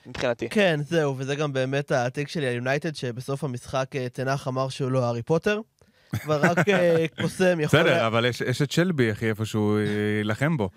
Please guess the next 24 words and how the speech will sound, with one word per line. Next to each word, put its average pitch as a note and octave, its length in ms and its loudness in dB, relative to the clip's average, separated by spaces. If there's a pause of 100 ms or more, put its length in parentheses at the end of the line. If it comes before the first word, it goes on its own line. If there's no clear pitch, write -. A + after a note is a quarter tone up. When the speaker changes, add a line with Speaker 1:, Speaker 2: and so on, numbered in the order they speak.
(400)
Speaker 2:
רק, E3+ 280 2 (100)
אה, F3 260 4
קוסם D#3 420 -2
יכול D3 280 0
להעלים C#3+ 360 2
ככה C3 340 -2
שש C#3 160 -6
מאות D3+ 140 -4
שישים D3 220 -2
מיליון C#3+ 260 0
יורו, C3+ 260 2 (220)
שזה C3 100 -4
הסכום D3+ 260 2
שהושקע C#3 440 0
במנצ'סטר B2+ 360 -2
יונייטד. D3 460 -2 (220)
Speaker 1:
מה C3 120 4
זה, D#3 100 6
הגעה C3 160 6
שלו D3+ 200 0
שש D3 100 -4
מאות D#3 80 -6
שישים C3+ 260 -8
כבר? G3+ 180 -8